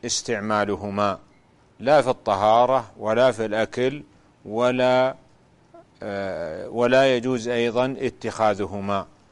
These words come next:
لقول النبي صلى الله عليه وسلم: "لا تشربوا في آنية الذهب والفضة، ولا تأكلوا في صحافها، فإنها لهم في الدنيا ولكم في الآخرة". و-،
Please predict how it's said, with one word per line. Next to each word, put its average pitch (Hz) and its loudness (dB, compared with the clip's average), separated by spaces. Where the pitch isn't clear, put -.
لقول 131 0
النبي 113 -2
صلى 110 -2
الله 113 2
عليه 107 0
وسلم: 110 -4
"لا 131 4
تشربوا 107 -4
في 104 -4
آنية 117 -2
الذهب 113 0
والفضة، 98 -2
ولا 123 4
تأكلوا 120 0
في 110 -6
صحافها، 95 -4
فإنها 110 -2
لهم 120 -2
في 110 -6
الدنيا 107 -2
ولكم 120 0
في 117 -4
الآخرة". 101 0
و-، 117 2